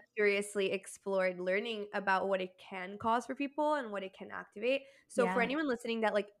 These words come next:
Speaker 1: is completely unfamiliar with it. Can you just dive into it a little bit? Like, what different, like, transformations can it cause, you know, in people, or even more, like, the scientific part, if you wanna dive into
Speaker 2: Yeah.
Speaker 1: that?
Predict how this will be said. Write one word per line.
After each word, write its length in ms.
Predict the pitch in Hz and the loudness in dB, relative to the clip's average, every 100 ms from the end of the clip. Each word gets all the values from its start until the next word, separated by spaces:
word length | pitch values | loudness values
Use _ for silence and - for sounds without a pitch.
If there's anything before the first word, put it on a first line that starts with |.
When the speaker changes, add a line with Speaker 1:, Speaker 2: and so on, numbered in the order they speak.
| - | 2
Speaker 1:
is 180 | 220 208 | 2 2
completely 600 | 226 208 202 175 214 - | -4 -4 -4 -4 -6 -6
unfamiliar 880 | 185 185 196 180 175 175 180 - - _ _ _ - | -6 -6 -8 -8 -6 -6 -6 -8 -12 _ _ _ -2
with 280 | 196 190 | 0 0
it. 220 | 196 196 - | 0 0 -2
Can 160 | 220 | -4
you 120 | 208 | -4
just 180 | 208 269 | -4 -2
dive 200 | 302 320 | 0 0
into 260 | 233 208 220 | -2 -2 0
it 80 | 208 | 0
a 80 | |
little 180 | 196 190 | 0 0
bit? 220 | 190 202 | 2 2
Like, 140 | 196 185 _ _ _ _ _ _ _ | 2 -2 _ _ _ _ _ _ _
what 460 | 208 220 220 233 247 - _ _ _ _ 208 | -4 4 6 6 2 -4 _ _ _ _ -6
different, 600 | 214 214 202 196 196 - | -4 -2 -2 -2 -4 -4
like, 280 | 190 185 - | -4 -4 -6
transformations 1040 | 202 185 - 185 175 180 - 180 180 185 - - | -6 -6 -6 -6 -4 -4 -2 0 0 -6 -10 -4
can 100 | 226 | -4
it 80 | 226 | -4
cause, 640 | - 208 196 196 185 - 254 | -4 0 0 0 -4 -16 -14
you 100 | 208 | -6
know, 140 | 196 190 | -4 -4
in 160 | 190 | -8
people, 500 | 190 196 - 190 190 | -10 -8 0 2 2
or 320 | 196 190 190 185 _ | 0 0 2 0 _
even 320 | 247 240 262 | 2 4 4
more, 360 | 240 214 208 208 | 2 2 4 4
like, 140 | 196 | 4
the 80 | 190 | 0
scientific 640 | 190 185 180 180 185 185 - | -4 -4 -4 -6 -8 -8 -8
part, 340 | - 190 - | -4 -4 -4
if 80 | 190 | -6
you 100 | 202 | -6
wanna 120 | 185 | -4
dive 220 | 190 180 202 | -4 -2 0
into 220 | 208 262 | 0 -2
Speaker 2:
Yeah. 80 | 196 | -4
Speaker 1:
that? 280 | 101 104 | -4 -6